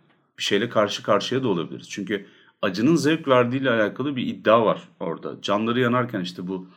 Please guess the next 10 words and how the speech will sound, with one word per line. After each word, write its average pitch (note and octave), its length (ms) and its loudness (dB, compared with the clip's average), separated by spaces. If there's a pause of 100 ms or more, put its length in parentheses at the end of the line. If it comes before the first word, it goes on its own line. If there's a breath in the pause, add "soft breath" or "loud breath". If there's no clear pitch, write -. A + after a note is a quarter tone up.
(320 loud breath)
on G2+ 80 0
iki G#2 180 -4
Muharrem'deydi G2+ 600 0
galiba. E2 540 -2 (360 loud breath)
Zorano'nun G2+ 680 0
da F#2+ 100 -2
tablosunda F#2+ 640 -4
kendi A#2+ 280 2
kafasına A2 500 -4
böyle G#2+ 260 2